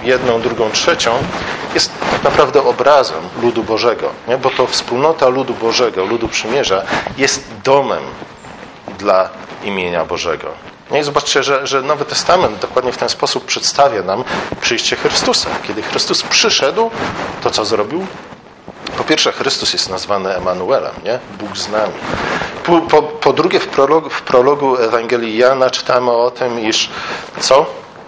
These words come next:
Słowo stało się ciałem i zamieszkało między nami. W, w, w języku polskim nie jesteśmy w stanie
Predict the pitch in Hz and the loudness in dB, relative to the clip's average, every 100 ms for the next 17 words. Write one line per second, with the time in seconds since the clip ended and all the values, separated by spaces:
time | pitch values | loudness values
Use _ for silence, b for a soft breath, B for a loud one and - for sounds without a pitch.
0 | - - - - - - - - - - | -20 -20 -20 -20 -20 -20 -18 -12 -8 0
1 | 127 117 - 95 90 87 85 - 165 101 | 2 2 0 0 0 -4 -2 4 4 4
2 | 98 127 - - - 85 85 - 92 95 | 0 -4 -10 -14 -10 -8 -6 -4 -2 -2
3 | 95 95 92 95 117 104 71 - B B | -2 -8 -8 -2 0 0 -4 -12 B B
4 | B B 95 98 113 101 113 117 104 113 | B B -8 -8 -8 -2 -2 -2 -2 0
5 | 110 110 135 127 117 - 123 - - 113 | 0 -2 -2 -4 -2 0 0 0 -6 -6
6 | 110 104 98 - 120 - 107 95 - - | -6 -6 -6 -4 -4 -2 -4 -4 -4 0
7 | 110 101 90 92 | 0 0 -2 -4